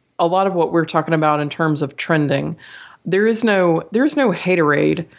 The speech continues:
You don't, you don't need to dish out haterade. They just talk about, um, how the market has evolved, um, what one platform does versus the other, and how they work well together, et cetera. Um,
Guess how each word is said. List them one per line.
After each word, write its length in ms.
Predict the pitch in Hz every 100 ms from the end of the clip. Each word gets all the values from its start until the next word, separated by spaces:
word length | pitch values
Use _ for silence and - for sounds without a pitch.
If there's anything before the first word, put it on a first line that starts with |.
| - -
You 120 | 190
don't, 360 | 220 233 220 190
you 80 |
don't 200 | 202 226
need 260 | 190 185 175
to 320 | - 170 160
dish 320 | 156 165 160
out 180 | 160 147
haterade. 680 | 147 165 151 143 143 139 131 -
They 320 | 170 170 196
just 360 | 214 202 202 -
talk 220 | 185 170
about, 480 | 175 170 156 147 - - - - _
um, 340 | 170 156 151 151 _ -
how 240 | 165 196
the 80 | 208
market 340 | 190 175 170 165
has 240 | 165 160
evolved, 560 | 151 147 139 143 147 - - - _ -
um, 380 | 160 147 147 - _ _
what 480 | 190 175 175 208 214
one 260 | 170 180 185
platform 640 | - 180 175 - 175 165 160
does 360 | 156 156 156
versus 540 | - 156 147 - 147 -
the 120 | 156
other, 240 | 151 156
and 140 | 151 147
how 180 | 160
they 120 | 156 151
work 280 | 143 139 -
well 160 | 139 143
together, 560 | - 160 160 151 147
et 100 | -
cetera. 480 | - 160 147 143 143 - - - - - -
Um, 460 | 160 151 143 156